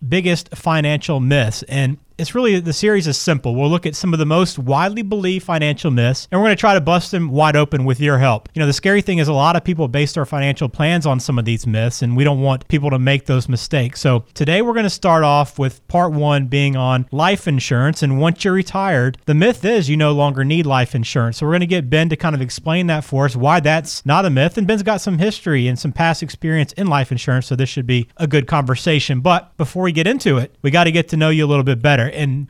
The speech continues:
we'll do this kinda in most episodes to figure out and learn more about Ben outside of finance. That's his primary job, his primary focus, but there's much more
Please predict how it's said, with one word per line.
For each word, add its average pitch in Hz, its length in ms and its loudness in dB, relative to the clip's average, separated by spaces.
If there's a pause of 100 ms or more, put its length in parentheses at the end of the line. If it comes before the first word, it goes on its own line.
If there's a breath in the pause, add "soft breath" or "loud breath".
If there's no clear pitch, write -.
we'll 175 140 2
do 202 240 2
this 185 400 0
kinda 180 420 0 (100)
in 254 140 -8
most 208 240 0
episodes 151 760 0
to 143 120 -8
figure 170 340 -2
out 156 340 0
and 151 160 -2
learn 170 220 2
more 151 160 0
about 143 260 0
Ben 147 160 2
outside 190 460 2
of 147 80 0
finance. 123 460 -6
That's 143 240 -2
his 147 240 0
primary 190 480 4
job, 185 320 4
his 185 80 -2
primary 165 420 0
focus, 180 480 0
but 143 240 0
there's 135 180 2
much 147 300 2
more 139 460 4